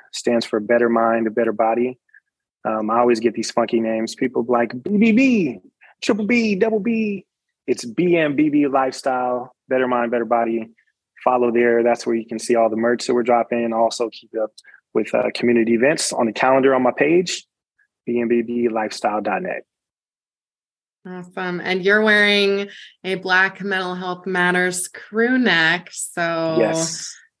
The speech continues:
Speaker 2: people are gonna need to snag that, 'cause how cute.
Speaker 1: Yeah. This is one of my faves. This was kinda like the prototype. This was the first one I made. And I put on the backside, it has the mental health crisis,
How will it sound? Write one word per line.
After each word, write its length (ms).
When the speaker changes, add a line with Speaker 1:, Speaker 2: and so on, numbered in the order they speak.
Speaker 2:
people 320
are 160
gonna 180
need 220
to 140
snag 460
that, 300
'cause 220
how 220
cute. 180
Speaker 1:
Yeah. 320
This 140
is 100
one 140
of 40
my 120
faves. 380
This 200
was 120
kinda 240
like 240
the 100
prototype. 600
This 180
was 160
the 60
first 300
one 120
I 80
made. 360
And 100
I 20
put 260
on 140
the 60
backside, 500
it 60
has 240
the 80
mental 260
health 140
crisis, 520